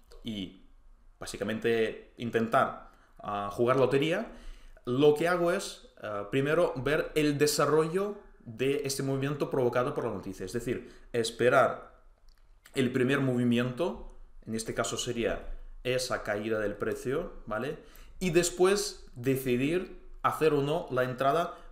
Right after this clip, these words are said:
basando mi entrado, mi estrategia, eh, eh, basada en, en el, en el, en el order flow. Nunca, jamás vas a tener las estadísticas fiables y, eh, replicables en tu operativa si no tienes,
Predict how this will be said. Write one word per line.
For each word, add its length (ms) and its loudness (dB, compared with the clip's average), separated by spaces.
basando 400 -2
mi 60 0
entrado, 640 -2
mi 120 -16
estrategia, 600 -4
eh, 60 -6
eh, 500 -2
basada 360 0
en, 140 -2
en 140 -2
el, 320 0
en 140 -6
el, 280 -6
en 120 -6
el 80 -2
order 240 -2
flow. 420 -12
Nunca, 520 4
jamás 560 0
vas 240 2
a 80 -2
tener 400 -2
las 440 -2
estadísticas 720 -4
fiables 680 0
y, 540 -6
eh, 580 -4
replicables 880 2
en 160 -4
tu 80 2
operativa 640 0
si 540 -4
no 320 0
tienes, 560 -4